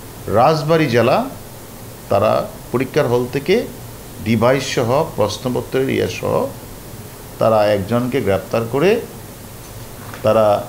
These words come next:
আদালতে নিয়ে যায় এবং সে আদালতে গিয়ে ওয়ান সিক্সটি ফোর করে যে সে প্রশ্নটা পেয়েছে, উত্তরটা পেয়েছে এবং device নিয়ে ঢুকেছিল। সেটা হওয়ার পরে আরেকজন গ্রেপ্তার হয়েছিল,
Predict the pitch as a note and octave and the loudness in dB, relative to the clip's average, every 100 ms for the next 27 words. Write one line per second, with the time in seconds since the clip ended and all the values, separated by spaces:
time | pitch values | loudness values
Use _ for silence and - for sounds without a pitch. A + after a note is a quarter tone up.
0 | - B2 B2 B2+ B2 A#2+ A#2+ B2 A#2+ D#3 | 0 2 4 4 4 2 2 4 4 6
1 | B2+ A2+ A#2+ G#2+ G#2+ G#2 G2+ G2 G2 G2 | 4 2 2 4 4 2 2 0 2 4
2 | B2+ B2+ B2 - G#2+ F2 D#2 A#1+ - - | 4 2 -2 -2 -2 -4 -4 -8 -10 -14
3 | - - - - - - - G#2+ G2+ - | -16 -16 -16 -16 -16 -16 -8 -4 -2 0
4 | E3+ - - - - - - - - - | 0 0 -10 -14 -16 -16 -16 -16 -16 -16
5 | - - - G#2+ - B2+ A#2 D3+ F#3 - | -16 -6 -2 -2 0 0 2 2 2 0
6 | - A2 A2 A2 - F#3 A2+ - G#2 G2+ | 0 2 2 2 0 0 0 -2 -4 0
7 | A#2 A#2 G#2 G#2 - F#3 C4+ F#2+ F#2 E2+ | -2 0 0 -2 0 -2 0 -2 -2 0
8 | G2+ G2 F#2+ G2 F#2+ F2 F#2+ - C2 - | 2 2 2 0 -2 -2 -4 -6 -10 -12
9 | - - - - - - - - - - | -14 -14 -16 -16 -16 -16 -16 -16 -16 -16
10 | - - - B2 D3+ D3+ C#3 D3 D3 C#3+ | -16 -16 -6 -2 2 4 6 4 2 2
11 | D3 A3 - - - - - - - - | 4 2 0 -10 -14 -14 -16 -16 -16 -16
12 | - - - C3 D3+ E3 C3+ G3 F#3+ D#3+ | -16 -16 -4 2 4 4 4 2 4 2
13 | - D#3 C3 C#3 B2+ B2+ A#2 A2 | 4 2 4 2 2 2 4 4